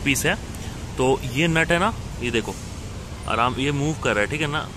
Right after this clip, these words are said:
इसके अंदर में जो fix होता है ना, वो टूट चुका है impact से। फ्रेम Shatter के लिए खोला था, ये video मैंने आपको डाला होगा। इसका video अगर आप miss कर गए हो fix करने का, पूरा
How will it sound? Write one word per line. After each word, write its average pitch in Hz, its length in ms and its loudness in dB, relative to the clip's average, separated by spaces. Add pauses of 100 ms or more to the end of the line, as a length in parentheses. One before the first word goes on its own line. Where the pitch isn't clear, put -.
(300)
इसके 147 180 -2
अंदर 151 160 2
में 156 120 0
जो 156 80 -2
fix - 260 -4
होता 139 180 2
है 160 60 2
ना, 170 60 2
वो 147 140 2
टूट 143 260 -2
चुका 92 240 -4
है 82 80 -2 (320)
impact 101 460 0
से। 92 140 -4 (840)
फ्रेम 127 180 0
Shatter 151 260 2
के 147 120 -2
लिए 156 140 2
खोला 131 320 2
था, 180 220 2 (260)
ये 127 120 0
video 123 420 4
मैंने 135 200 2
आपको 131 180 0
डाला 117 260 6
होगा। 135 320 6 (140)
इसका 131 180 0
video 135 240 4
अगर 139 100 4
आप 135 100 0
miss 143 180 0
कर 175 160 6
गए 160 120 2
हो 170 60 6
fix 151 260 -2
करने 151 260 4
का, 170 140 4
पूरा 160 520 4